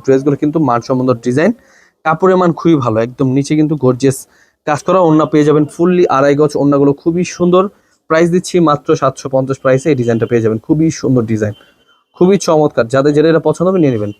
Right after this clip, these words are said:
আরও সুন্দর সুন্দর ডিজাইন দেখাবো, যাদের যেটা এটা পছন্দ হবে স্ক্রিনশট নিয়ে আমাদের WhatsApp নাম্বারে পাঠিয়ে দেবেন। এবং কি কালার পেয়ে যাচ্ছেন, প্রত্যেকটা কিন্তু কালেকশন বেস্ট, মাশাআল্লাহ, খুবই সুন্দর ডিজাইন। এগুলো কিন্তু নিচটা পেয়ে যাবেন ফুললি এমব্রয়ডারি কাজ করা এবং পিওর সুতির ভিতরে ওড়না পেয়ে যাবেন। এবং কি একদম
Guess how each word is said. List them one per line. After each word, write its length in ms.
আরও 120
সুন্দর 200
সুন্দর 220
ডিজাইন 260
দেখাবো, 280
যাদের 280
যেটা 160
এটা 160
পছন্দ 220
হবে 100
স্ক্রিনশট 340
নিয়ে 120
আমাদের 200
WhatsApp 260
নাম্বারে 260
পাঠিয়ে 240
দেবেন। 160
এবং 160
কি 60
কালার 260
পেয়ে 160
যাচ্ছেন, 220
প্রত্যেকটা 400
কিন্তু 260
কালেকশন 320
বেস্ট, 220
মাশাআল্লাহ, 420
খুবই 220
সুন্দর 220
ডিজাইন। 300
এগুলো 160
কিন্তু 220
নিচটা 320
পেয়ে 160
যাবেন 240
ফুললি 420
এমব্রয়ডারি 380
কাজ 140
করা 140
এবং 140
পিওর 200
সুতির 260
ভিতরে 220
ওড়না 200
পেয়ে 160
যাবেন। 160
এবং 140
কি 60
একদম 360